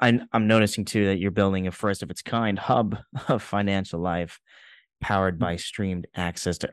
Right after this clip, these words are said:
Speaker 1: earnings. Could you tell, uh, our, you know, our audience a little bit more about Earnin, what you're doing, and, and perhaps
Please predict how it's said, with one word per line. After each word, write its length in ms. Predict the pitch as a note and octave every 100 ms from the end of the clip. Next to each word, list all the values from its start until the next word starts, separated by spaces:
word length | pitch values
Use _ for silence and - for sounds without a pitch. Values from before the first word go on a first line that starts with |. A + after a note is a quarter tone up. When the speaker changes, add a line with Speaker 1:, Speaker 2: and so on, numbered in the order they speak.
| -
Speaker 1:
earnings. 540 | G2 F#2+ E2+ E2 - - _ -
Could 160 | F3
you 120 | G#3 A#3
tell, 380 | A#3 G#3 G3
uh, 380 | F#3+ F#3 F3+ E3 - - G1+ - -
our, 160 | - -
you 100 | F#3+
know, 340 | C3+ C#3 C#3+
our 140 | C3
audience 300 | C3 B2+ B2
a 20 | A#2
little 160 | A#2
bit 100 | G#2
more 240 | G#2+ G2 F#2
about 300 | F2+ F2+ -
Earnin, 420 | G2 F#2+ F#2+ F#2
what 180 | F2+ F2+
you're 140 | G2
doing, 460 | F2 G2 F#2+ F#2+ F#2+
and, 160 | F#2 -
and 160 | A2
perhaps 520 | G#2+ B2 B2 A2 -